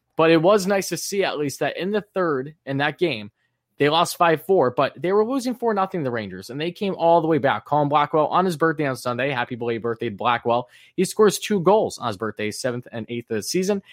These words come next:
And then you get other guys contributing, including Alexi Lafreniere, um, who had a nice goal. I believe, if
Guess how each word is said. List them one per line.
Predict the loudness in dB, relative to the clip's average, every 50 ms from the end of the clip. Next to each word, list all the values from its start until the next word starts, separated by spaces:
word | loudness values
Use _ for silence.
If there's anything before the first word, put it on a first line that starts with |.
| -20 -12 _
And | 0 2
then | 2
you | 4 4
get | 4 4 4
other | 4 4 4 4
guys | 4 4 2 2 2
contributing, | -2 -2 0 0 0 0 0 -2
including | -4 -6 -4 -4 -2 -2 -2
Alexi | 0 0 -2 -2 0 0 2
Lafreniere, | 2 4 2 2 0 0 0 2 2 2 0 0 -2 -4 -10 _ -20 -20 -18 -2 2
um, | 4 4 4 2
who | 2 2 2
had | 4 4 2 2 2
a | 0 2
nice | 2 2 2 2 0 -2 -2 0
goal. | 2 2 4
I | 4 2
believe, | 2 0 -2 -2 0 0
if | -2 -4 -4 -10